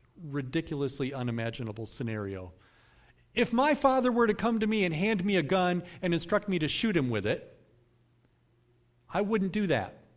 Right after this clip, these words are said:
Because in that instance, the thing that would honor my father would be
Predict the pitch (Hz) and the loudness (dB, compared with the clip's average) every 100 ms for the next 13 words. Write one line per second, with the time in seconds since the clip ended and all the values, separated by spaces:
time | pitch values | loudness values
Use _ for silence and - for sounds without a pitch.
0 | _ _ _ _ _ - 156 170 208 190 | _ _ _ _ _ -4 -2 0 2 2
1 | 196 220 294 226 196 180 - 175 - 185 | 2 4 2 2 0 0 -2 -4 0 -2
2 | 175 220 208 202 160 156 143 - - _ | 0 0 2 0 0 0 0 -4 -20 _
3 | - 214 254 285 247 131 110 139 - - | 0 2 4 4 2 2 -2 -6 -12 -20
4 | _ _ _ _ _ 151 156 139 156 117 | _ _ _ _ _ -4 -2 -2 0 -2
5 | 101 104 135 - - _ 151 156 131 123 | 0 -2 -4 -8 -20 _ -4 -2 0 -2
6 | 117 | -4